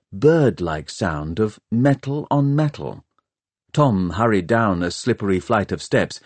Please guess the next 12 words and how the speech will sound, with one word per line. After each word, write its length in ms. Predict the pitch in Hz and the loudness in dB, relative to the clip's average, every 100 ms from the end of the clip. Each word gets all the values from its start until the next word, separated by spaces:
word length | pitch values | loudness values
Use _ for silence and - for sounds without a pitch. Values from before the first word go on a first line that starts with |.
| _ _ | _ _
saw 180 | - 107 | 0 2
light 340 | 90 120 165 | 4 2 2
ahead, 380 | 92 82 85 80 _ - | -2 -2 -4 -4 _ 0
and 180 | 135 131 | 2 4
ran 240 | 156 110 | 4 2
toward 380 | 104 123 156 92 | 2 0 0 -2
it. 220 | - - _ _ _ _ _ _ | -8 -14 _ _ _ _ _ _
He 160 | - 131 | 4 6
emerged 600 | 127 151 156 156 147 - | 6 4 2 -2 -4 0
into 200 | 127 120 | 0 0
the 120 | 117 | -2
cold 520 | - 143 101 80 76 | 2 2 2 0 -6